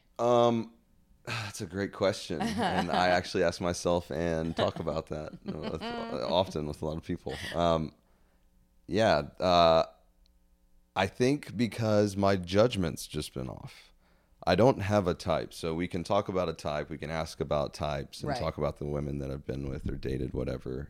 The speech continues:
Speaker 1: and took, taken seriously.
Speaker 2: Right.
Speaker 1: Which has only been, like, four or five, to be honest with you.
Speaker 2: Right,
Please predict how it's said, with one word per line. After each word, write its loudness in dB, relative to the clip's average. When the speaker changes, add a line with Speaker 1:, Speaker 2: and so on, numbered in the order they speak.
Speaker 1:
and -6
took, -2
taken -10
seriously. -8
Speaker 2:
Right. -8
Speaker 1:
Which -14
has -2
only 2
been, 0
like, -6
four -8
or -10
five, -12
to -18
be -10
honest -12
with -12
you. -6
Speaker 2:
Right, -6